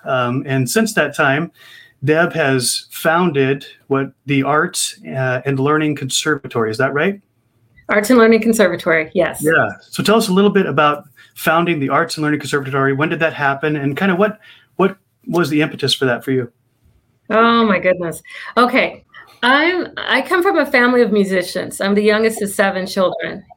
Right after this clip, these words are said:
Speaker 2: and, um, the, the true, the reason why this org-, the Arts and Learning Conservatory exists, and for those of you listening, the Arts Learning Conservatory is a nonprofit performing arts school that is, that was created to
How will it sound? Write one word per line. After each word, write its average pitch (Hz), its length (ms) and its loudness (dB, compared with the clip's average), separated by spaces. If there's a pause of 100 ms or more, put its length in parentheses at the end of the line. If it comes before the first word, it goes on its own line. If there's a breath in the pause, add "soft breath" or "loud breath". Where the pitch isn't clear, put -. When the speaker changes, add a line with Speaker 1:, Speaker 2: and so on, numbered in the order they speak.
(120)
Speaker 2:
and, 196 500 0
um, 180 680 -2 (220)
the, 185 400 0
the 190 160 0
true, 254 840 4 (280)
the - 260 -6
reason 240 420 2
why 196 220 4
this 196 200 -4
org-, 190 300 2
the 180 80 -2
Arts 220 280 2
and 240 60 2
Learning 214 220 4
Conservatory 214 640 0
exists, 175 580 -2
and 185 240 -2 (160)
for 190 180 -4
those 196 240 2
of 196 80 -4
you 190 120 -2
listening, 196 460 0
the - 80 -10
Arts 196 280 0
Learning 208 260 4
Conservatory 190 960 2 (460 loud breath)
is 196 400 4
a 185 200 -2
nonprofit 196 800 0
performing 190 400 0
arts 175 240 -2
school 185 760 4 (380 soft breath)
that 190 500 2
is, 190 440 -2
that 202 200 0
was 175 160 -6
created 202 920 2
to 175 300 -4